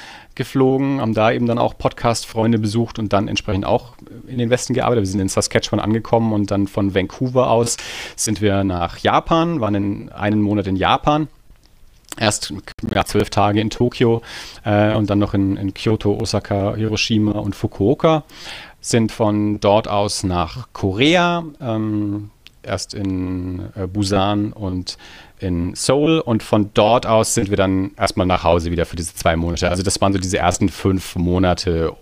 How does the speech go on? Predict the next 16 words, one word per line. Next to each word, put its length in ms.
Europa, 460
U 160
S 100
A, 220
Kanada, 440
Japan, 460
Korea. 540
Und 200
dann, 340
ähm, 480
in 480
dem 480
zweiten 360
Abschnitt 460
der 140
Tour 420